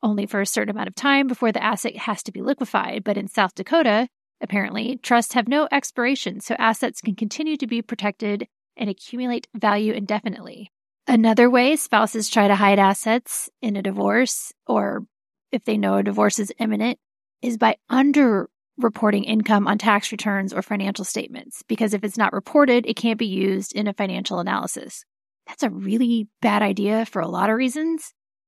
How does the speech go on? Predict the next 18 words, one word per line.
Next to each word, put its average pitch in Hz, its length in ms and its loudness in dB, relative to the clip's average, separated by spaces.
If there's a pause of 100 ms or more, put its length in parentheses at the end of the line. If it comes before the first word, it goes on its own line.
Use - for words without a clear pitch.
(120)
Don't 240 160 0
do 214 100 -2
that. - 240 -6 (240)
And 254 200 8
<laughs> 269 200 4
another 311 300 8
thing 214 320 4
people 214 300 4
do 196 280 4
is 208 200 -2
they 208 240 0 (360)
overpay 262 920 4
the 240 120 4
I 226 160 4
R 220 140 2
S 208 220 -2
or 214 40 -2
creditors. - 760 -6